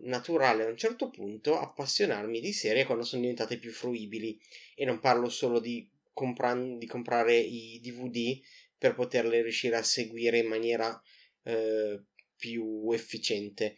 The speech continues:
Mm, ricordo che all'inizio degli anni duemila un mio amico mi passò un D V D contenente le prime dieci puntate di una serie che non conoscevo,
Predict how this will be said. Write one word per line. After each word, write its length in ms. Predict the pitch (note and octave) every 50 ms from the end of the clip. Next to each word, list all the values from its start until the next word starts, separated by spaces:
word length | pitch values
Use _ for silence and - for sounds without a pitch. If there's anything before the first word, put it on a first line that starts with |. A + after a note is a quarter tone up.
| - - - - - _ _ _ - D3
Mm, 180 | D3 D3+ D#3
ricordo 880 | D#3 D#3 F#3+ F#3+ - F#3 E3+ E3 E3+ D#3+ D#3+ F3 F#3 F#3 G3 G3+ - - -
che 100 | - B2+
all'inizio 520 | A#2 A#2 A#2 C3+ E3 E3 D#3+ - D3 B2+
degli 140 | B2 B2 A#2+
anni 160 | A#2+ A#2+ A#2+
duemila 640 | A#2+ D#3+ F3+ D#3+ C3+ A2+ G#2+ G#2+ G#2+ A#2 C3+ D#3+ D#3 D#3+
un 100 | F#3+ F3+
mio 140 | F#3 G#3+ A#3
amico 320 | F3+ C3 A#2 - - D3
mi 180 | C#3 C3 B2 B2+
passò 600 | - D3 - - - - B2+ A#2+ A#2 B2 C3 B2+
un 180 | C3+ C3 B2
D 140 | A#2+ A#2+ B2+
V 120 | C#3 D#3 D3
D 140 | A2+ A#2 A#2+
contenente 840 | - D3+ C#3 C3+ C3+ E3 C#3 A#2 G#2+ A2 A2+ - C3 C3 C3 C3 - - - - - - _
le 160 | - G2 G2
prime 300 | G2 C#3 A#2+ A#2 A#2+ B2
dieci 340 | A#2+ B2+ D3 D3+ D3 - D3+
puntate 500 | - - G#3+ A3 G#3 - G3 - - -
di 100 | D3+ E3
una 120 | F#3 G3+ G3+
serie 540 | G3 - G2+ G2+ G2 G#2 G#2+ A2+ B2 B2
che 100 | - -
non 220 | A#2+ A#2 A#2 A#2+ A#2
conoscevo, 840 | - B2 A#2+ C3 C3+ - - G#2 G#2 G2+ G2+ B2 D3 F#3+ G3+ G3